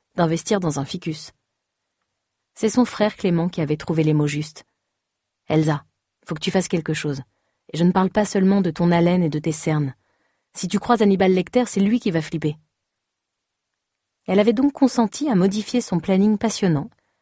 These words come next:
regarder des programmes qui ne mobilisaient pas le moindre neurone, collée sur le canapé, télécommande à la main. La porte ne se distinguait pas de celle d'en face. Aucune plaque n'indiquait qu'un psychiatre officiait ici.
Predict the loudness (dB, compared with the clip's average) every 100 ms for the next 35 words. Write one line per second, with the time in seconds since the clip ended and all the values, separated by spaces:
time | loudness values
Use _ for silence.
0 | _ _ -2 2 4 2 0 0 0 2
1 | 2 2 2 2 2 0 -2 -2 0 0
2 | 2 2 4 4 4 2 0 -2 -4 -8
3 | _ _ _ 0 2 2 0 -2 0 0
4 | -2 -6 -10 -14 _ -2 0 2 2 2
5 | 0 0 -4 -8 _ _ _ _ _ _
6 | _ _ _ _ _ _ _ _ _ _
7 | _ _ _ _ 0 2 2 0 0 0
8 | 0 -4 -4 0 0 2 0 0 0 -2
9 | -2 0 -2 -4 -6 -6 -10 -14 _ _
10 | _ _ 0 0 2 0 2 0 0 0
11 | 0 -2 -2 -2 -4 -4 -2 -2 -2 -8
12 | -8 -4 -2 -2 -4 -10